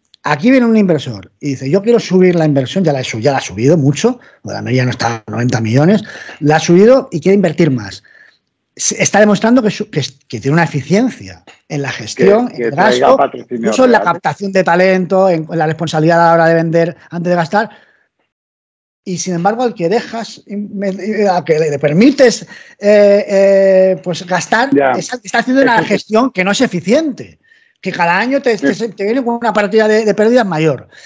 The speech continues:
Speaker 1: Entonces, claro, ¿cuál es la medida aquí para, para, para poder invertir o no el dinero cuando a esto les estás dejando hacer lo que sea? Ya digo, y esto es, pues, un despiporre,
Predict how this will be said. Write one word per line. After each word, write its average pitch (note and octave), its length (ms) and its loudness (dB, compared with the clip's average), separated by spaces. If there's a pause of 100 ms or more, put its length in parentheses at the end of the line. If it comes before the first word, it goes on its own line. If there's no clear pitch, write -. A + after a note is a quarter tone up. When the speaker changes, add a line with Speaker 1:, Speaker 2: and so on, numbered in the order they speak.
(160)
Speaker 1:
Entonces, F3 180 -8
claro, G3 260 -2 (720)
¿cuál G#3+ 240 0
es - 220 -6
la C#3+ 160 -8
medida C3+ 380 -6
aquí C3 240 -6
para, B2 340 -10
para, A2 420 -10
para B2 200 -10
poder C3+ 180 0
invertir C#3+ 400 0
o C3 100 2
no C3+ 220 2
el C3 60 2
dinero D#3 360 2 (160)
cuando C#3 280 -2
a D3+ 120 2
esto F3+ 300 -6
les A2+ 140 -12
estás C#3+ 180 -4
dejando D#3+ 580 -2
hacer - 220 -12
lo D#3+ 100 0
que D#3 120 0
sea? F#3+ 260 0 (260)
Ya C3 60 -10
digo, F3 320 0 (180)
y A#2 200 -8
esto C#3 280 -2
es, C#3+ 640 0
pues, B2 140 -14
un D3 80 -2
despiporre, G3+ 600 2